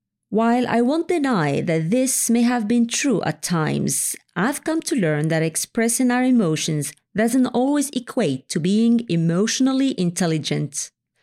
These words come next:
Early on, I used to get swept away by my emotions and blame anything that went wrong on external factors.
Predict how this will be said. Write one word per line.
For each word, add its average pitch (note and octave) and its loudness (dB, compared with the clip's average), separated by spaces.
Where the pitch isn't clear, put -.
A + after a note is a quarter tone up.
Early D#4+ 2
on, D#4 0
I - 2
used E3 0
to - -2
get - -4
swept - -2
away A#3 2
by A3+ 2
my A#3 4
emotions A3+ 2
and F3 2
blame F3+ 2
anything A#3+ 2
that B3+ -2
went A3 0
wrong F#3+ 0
on D#3 0
external A3+ 0
factors. D#3+ -4